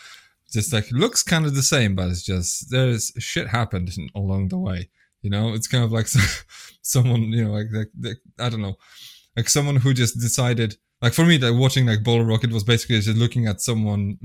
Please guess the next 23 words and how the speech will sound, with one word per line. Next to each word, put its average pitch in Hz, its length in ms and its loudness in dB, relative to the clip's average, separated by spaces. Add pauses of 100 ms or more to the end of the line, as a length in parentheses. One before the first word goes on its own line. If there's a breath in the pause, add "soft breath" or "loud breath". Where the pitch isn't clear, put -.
someone 110 500 -2
getting 113 320 2
their 98 160 -2
first 110 340 -2
tattoo, 107 300 -2
knowing 107 460 4
that 101 180 -4
they're 104 160 0
now, 101 180 0
like, 95 280 -2 (340)
they 107 160 -2
have 92 240 -2
horns 101 580 -2
and, 92 280 -2 (640 loud breath)
like, 104 160 -2
twenty-seven 101 580 0
piercings 95 720 -2
and 92 300 -2 (240 soft breath)
<laughs> - 260 -16
things, 110 300 2
shit - 420 -2
like 95 200 -4
this. 107 200 -8